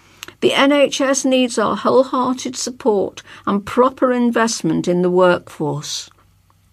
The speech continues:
It was a point echoed by the Nursing Union,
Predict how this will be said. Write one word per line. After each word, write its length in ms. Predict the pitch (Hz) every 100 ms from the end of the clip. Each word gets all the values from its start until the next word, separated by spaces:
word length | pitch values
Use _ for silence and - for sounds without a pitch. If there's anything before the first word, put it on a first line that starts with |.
| _ _ _ _ _ - - -
It 100 | -
was 120 | 233 240
a 40 |
point 380 | 214 269 294 294
echoed 480 | 269 262 175 165 165
by 140 | 185
the 100 | 190
Nursing 500 | 196 180 196 - 196
Union, 560 | 202 202 190 160 170